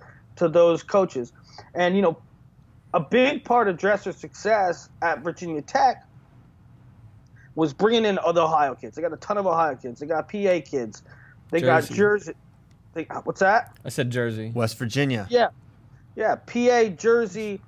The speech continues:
Speaker 1: Ohio. Um, now he's in a more traditional program, but geographically he's removed from that area. So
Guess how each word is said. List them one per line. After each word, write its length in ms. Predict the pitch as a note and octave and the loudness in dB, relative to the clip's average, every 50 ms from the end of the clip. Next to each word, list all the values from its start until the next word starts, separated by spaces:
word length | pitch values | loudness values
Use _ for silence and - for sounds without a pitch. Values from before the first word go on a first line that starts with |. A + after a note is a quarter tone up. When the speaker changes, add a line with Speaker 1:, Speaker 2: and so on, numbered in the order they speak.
| - - - - - - - | -20 -20 -20 -20 -20 -8 -4
Speaker 1:
Ohio. 800 | F3 F#3 E3 - G3 A3+ C4 C#4+ C#4 G#3 F3+ E3 E3 D#3+ D#3+ D3 - - - - - - - _ - - | -2 -2 0 0 0 0 2 2 2 2 2 2 0 0 -4 -6 -10 -20 -20 -20 -20 -20 -20 _ -10 -4
Um, 480 | G3 G3 F#3+ F3+ F3 F3 F3+ E3+ D#3 - - _ - - - - - - - - - - - - - - - _ - - - - - - - - _ - - | 0 2 2 2 2 0 -4 -8 -12 -16 -20 _ -20 -20 -20 -20 -20 -20 -20 -20 -20 -20 -20 -20 -20 -20 -20 _ -20 -20 -20 -20 -20 -20 -20 -20 _ -20 -12
now 520 | D#3+ F#3 G#3+ A#3 C4 D4 C#4+ C4 A#3+ G#3+ | -6 -2 0 0 2 4 4 4 4 2
he's 220 | G3+ A3+ G3+ - - | 2 -2 -4 -6 -2
in 160 | - G#3+ G#3 | -2 2 2
a 160 | F#3 D#3+ D3 | 2 2 0
more 460 | D3 E3 F3+ F#3+ A3 A#3+ B3+ B3+ B3 | -2 -2 0 0 4 6 6 6 4
traditional 560 | - - - G#3+ G3 A3 - - - G3 F3+ - | 4 0 -4 -2 0 0 -2 -2 -4 -4 -4 -4
program, 640 | - - A#3+ C#4 C#4+ B3+ G#3 G3+ G3 F#3+ F3+ E3+ - | 0 2 2 2 2 2 -2 -4 -4 -4 -6 -6 -4
but 260 | F#3+ F#3 F3 D#3+ - - - - | -2 -2 -2 -2 -4 -12 -20 -20
geographically 1040 | - - A3+ A3 F#3 C#3+ - - F3 G3 G#3 A3+ B3 - A3 G3+ - F3+ F#3 F3+ E3+ | -14 -6 -4 -4 -4 -4 -6 -6 -4 -2 -2 -2 -2 -2 -4 -6 -4 -2 0 0 2
he's 240 | F3 F3+ E3+ D#3+ D#3+ | 0 0 -2 -2 -2
removed 540 | F3 F3 F3 F#3 A3 C4+ D4 D4+ C#4+ G3+ - | -2 2 4 6 8 8 6 6 2 -2 -4
from 200 | G#3 G3 D#3 D3+ | -4 -4 -2 0
that 160 | D#3 C#3+ C#3 | 0 0 0
area. 640 | C#3 C#3 C#3 C3+ B2+ B2 B2 B2 A#2+ A#2+ B2+ C3 - - - _ - - - - - - - - - - | 0 -2 -2 -4 -4 -4 -4 -4 -4 -4 -6 -6 -8 -14 -20 _ -20 -20 -20 -20 -20 -20 -20 -20 -20 -4
So 420 | - - G#3 G3 F#3+ F3 - - | 2 2 4 4 4 2 -2 -6